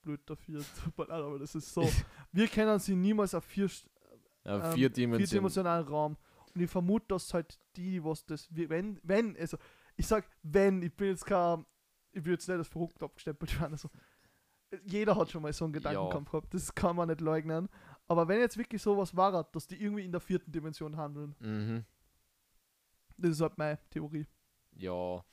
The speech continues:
Speaker 2: das ist auch zum Beispiel so, wenn du ein Blatt Papier hernimmst und da würde eine Person drinnen leben in diesem zweidimensionalen Raum,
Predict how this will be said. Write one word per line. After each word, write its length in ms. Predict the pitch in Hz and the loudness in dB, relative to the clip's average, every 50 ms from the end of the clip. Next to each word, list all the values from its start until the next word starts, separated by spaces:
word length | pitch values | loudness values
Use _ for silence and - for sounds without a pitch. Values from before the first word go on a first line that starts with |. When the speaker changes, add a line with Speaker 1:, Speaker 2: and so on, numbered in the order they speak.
| _ - - - _ _ _ | _ -20 -20 -20 _ _ _
Speaker 2:
das 200 | - 110 101 95 | -12 -12 -10 -8
ist 160 | 107 104 95 | -8 -8 -6
auch 120 | 98 98 92 | -4 -6 -6
zum 180 | - 101 98 | -6 -8 -8
Beispiel 380 | 92 95 95 95 95 - - 101 | -6 -4 -6 -6 -6 -10 -14 -16
so, 400 | 90 - 98 98 98 90 87 73 58 | -14 -12 -12 -10 -10 -10 -10 -12 -10
wenn 180 | 95 101 101 92 - - | -10 -12 -12 -12 -14 -14
du 220 | - 107 101 101 | -10 -10 -8 -8
ein 60 | 101 92 | -10 -10
Blatt 320 | - 95 90 95 - _ | -8 -8 -8 -8 -10 _
Papier 400 | - 104 95 - - 107 110 107 | -14 -16 -14 -12 -10 -8 -6 -6
hernimmst 360 | 107 104 107 107 107 107 - 113 | -6 -6 -8 -10 -12 -12 -12 -14
und 180 | 107 101 - | -14 -12 -8
da 320 | 101 101 104 104 104 101 - - - _ - | -8 -6 -4 -4 -4 -6 -8 -12 -18 _ -20
würde 380 | - 95 101 110 110 104 98 - | -20 -12 -10 -10 -8 -8 -10 -10
eine 220 | - 92 92 98 | -10 -12 -12 -12
Person 800 | 92 - - 101 98 92 - - - 98 98 104 107 107 104 98 - | -12 -12 -12 -10 -10 -10 -12 -12 -10 -8 -8 -8 -8 -10 -12 -14 -14
drinnen 360 | - 104 104 107 107 98 92 | -12 -12 -10 -10 -10 -10 -10
leben 240 | - 98 104 107 104 | -8 -8 -8 -8 -8
in 140 | 101 101 95 | -10 -10 -8
diesem 380 | 104 101 98 101 98 98 87 | -8 -8 -8 -8 -10 -10 -12
zweidimensionalen 1200 | - - - - 87 87 101 104 95 - 101 98 98 98 95 90 95 95 95 92 90 87 90 92 | -14 -12 -8 -6 -4 -4 -4 -4 -6 -8 -8 -8 -8 -8 -10 -10 -10 -10 -10 -8 -10 -10 -10 -12
Raum, 380 | 90 67 78 85 95 98 98 | -12 -10 -10 -10 -10 -10 -12